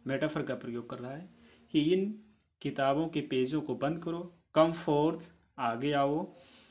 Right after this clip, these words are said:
And bring with you a heart, अपने साथ एक दिल लाओ। That watches, जो देखे, and receives, और प्राप्त करे। क्या प्राप्त करे, देखे, जो कुछ इस संसार में, यानी कि नेचर की तरफ से जो चीज़ें वो देखे।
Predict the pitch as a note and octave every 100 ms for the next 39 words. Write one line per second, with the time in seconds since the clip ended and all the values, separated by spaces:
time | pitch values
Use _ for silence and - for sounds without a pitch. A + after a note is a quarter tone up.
0 | _ D3+ C#3+ D#3 G#3+ F#3 E3+ D#3+ E3 F3
1 | F3 - _ _ - C3+ B2 D3+ D3+ D3+
2 | C3+ C3 C#3 C3+ D3 C#3+ D3 B2 A#2 E3+
3 | D3 A2 G#2+ - - _ _ _ _ _
4 | _ _ _ _ _ C3 D3 C#3+ C#3+ D3
5 | F#3+ F3+ F3+ - - _ _ _ _ _
6 | _ _ C3 B2+ B2+ B2 C3 C3 - C3+
7 | - C3 B2 B2 B2 F3+ G#3 - B2 -
8 | C3 D3+ - F3 G3+ - - - - _
9 | - E3 F3 E3 E3 F3+ E3+ E3 E3 D#3
10 | D#3+ F3+ F3+ G#3+ - F3 - C#3 B2+ C#3+
11 | D3 C#3 A#2+ B2 B2+ C3 B2+ B2+ B2+ F3+
12 | D3 C3 C3+ C3 G#3 C#3 C3 C3 C#3+ F#3
13 | G#3+ B2+ A#2 -